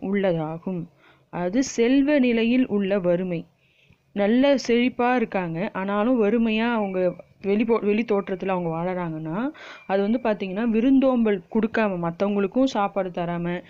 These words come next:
எந்த ஒரு நல்லதும் செய்யாம இருக்கிறது வந்து ஒரு அறியாமையாகும். என்னதான் செல்வம் வச்சிருந்தாலும்,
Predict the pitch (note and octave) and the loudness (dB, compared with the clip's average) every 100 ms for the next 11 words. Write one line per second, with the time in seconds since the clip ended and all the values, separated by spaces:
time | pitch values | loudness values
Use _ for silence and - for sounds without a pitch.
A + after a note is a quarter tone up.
0 | - - - F#3+ G#3+ G#3+ G3+ F#3 F3+ F#3+ | -20 -8 -4 0 2 4 2 0 -2 0
1 | G#3 G3+ F3+ F3 E3 E3 E3+ - G3+ G3+ | -2 -4 -6 -4 -4 -4 -6 -4 -4 -2
2 | G3 F3 E3+ A#3 A3 E3 G3 G#3 G3+ E3 | -4 -2 0 0 2 0 0 -2 -2 -6
3 | D3+ D3 D3 F3 F3 G3 G3 F#3 F#3 E3+ | -8 -10 -8 -2 0 0 -2 -4 -4 -6
4 | E3+ F3+ F3+ E3 D#3+ C4 | -6 -6 -4 -4 0 0